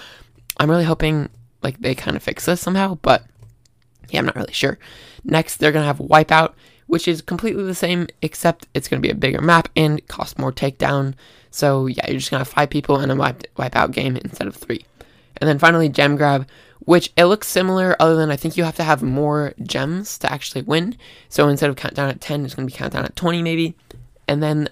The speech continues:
some maps are gonna have two spawn points. So this will be really interesting,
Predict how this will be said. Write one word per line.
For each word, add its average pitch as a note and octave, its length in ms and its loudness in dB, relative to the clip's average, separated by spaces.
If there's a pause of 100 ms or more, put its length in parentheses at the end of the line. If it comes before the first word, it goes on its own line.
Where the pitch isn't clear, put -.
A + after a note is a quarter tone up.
some G3+ 260 6
maps F3 240 0
are D#3 80 4
gonna D3+ 120 4
have D3 180 2
two D#3+ 280 2
spawn C#3 380 0
points. F3+ 400 -4 (320)
So - 140 -2
this E3+ 180 2
will A3 80 2
be G3+ 140 4
really C#3 420 4
interesting, C3 560 -2